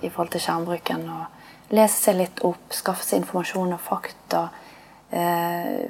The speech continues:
være til stede og vise interesse, bygge den der relasjonen fra tidlig av er jo helt fantastisk viktig. For da har du et grunnlag når de blir store og skal ut og virkelig gjøre de store valgene, og du slipper de mer ut, og de kan lese og skrive selv.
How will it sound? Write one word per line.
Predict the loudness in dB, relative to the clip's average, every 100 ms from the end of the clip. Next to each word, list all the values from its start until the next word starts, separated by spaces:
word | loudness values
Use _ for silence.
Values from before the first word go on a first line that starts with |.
| 0
være | 4 4
til | 4
stede | 0 2 4 6
og | 4
vise | 4 2
interesse, | 2 0 0 -2 0 4
bygge | 4 4 4
den | 6 8
der | 6
relasjonen | 6 2 0 0 0 0
fra | -6 -6
tidlig | 0 0 0
av | 2
er | 4
jo | 4
helt | 0 -4
fantastisk | -4 -4 -4 -6 -10 -8
viktig. | -6 -6 -8 -10 -10 -16 -20 -20 -20 -12
For | -2
da | 0
har | 6 6 6
du | 4
et | 0
grunnlag | 2 2 4 4
når | 2
de | 2
blir | 0
store | 0 2 4 4
og | 4
skal | 2 0
ut | 0 -2
og | -2
virkelig | -2 4 6 6
gjøre | 4 0
de |
store | -4 -4 -2
valgene, | 0 -2 -2 -4 -4 -8 -16 -18 0
og | 4
du | 4
slipper | 4 0 -2
de | 2
mer | 2 4
ut, | 4 4 2 -8 -4
og |
de | -4
kan | -2 0
lese | 2 2
og |
skrive | 2 0 0
selv. | 8 8 8